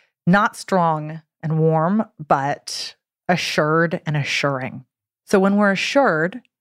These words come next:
right, we can invest ahead of time, maybe before having a difficult conversation.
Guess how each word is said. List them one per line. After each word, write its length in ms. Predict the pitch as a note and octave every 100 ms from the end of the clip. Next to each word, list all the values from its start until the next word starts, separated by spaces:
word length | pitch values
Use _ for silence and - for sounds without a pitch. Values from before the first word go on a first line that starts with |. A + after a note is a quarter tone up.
| -
right, 280 | F3+ F#3+ G3
we 100 | F#3+
can 140 | A3+
invest 760 | G3 D#3+ D#3+ F3+ G#3 - - - _ -
ahead 240 | F3 A#3
of 100 | B3
time, 380 | - E3+ D3 C#3+
maybe 260 | E3+ F3+ F3+
before 400 | E3 - F3 G3
having 360 | F3 F3+ G3 D#3+
a 80 |
difficult 380 | D3 D3 D#3 C3+
conversation. 600 | - C3+ C3 C3 - A#2+